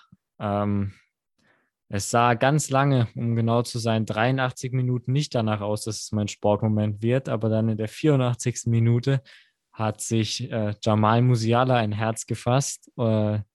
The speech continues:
zum Dribbling angesetzt und Leon Goretzka das Ding dann reingeknallt zum zwei zu zwei der deutschen Nationalmannschaft gegen Ungarn,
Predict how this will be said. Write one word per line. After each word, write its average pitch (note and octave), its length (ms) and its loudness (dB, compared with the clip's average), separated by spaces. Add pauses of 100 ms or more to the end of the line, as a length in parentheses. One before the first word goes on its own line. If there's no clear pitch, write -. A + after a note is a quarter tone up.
(120)
zum A#2+ 180 -4
Dribbling B2+ 400 0
angesetzt B2+ 640 -2
und A#2 80 -4
Leon A2 340 2
Goretzka A2+ 440 -4
das G#2+ 160 -2
Ding A#2 200 -2
dann G#2+ 140 -2
reingeknallt G#2+ 640 0
zum G2+ 200 -6
zwei G#2+ 320 0
zu - 180 -10
zwei A2 380 2
der A2 100 2
deutschen G#2+ 340 -2
Nationalmannschaft G#2+ 680 -4
gegen G#2 220 -4
Ungarn, B2+ 540 2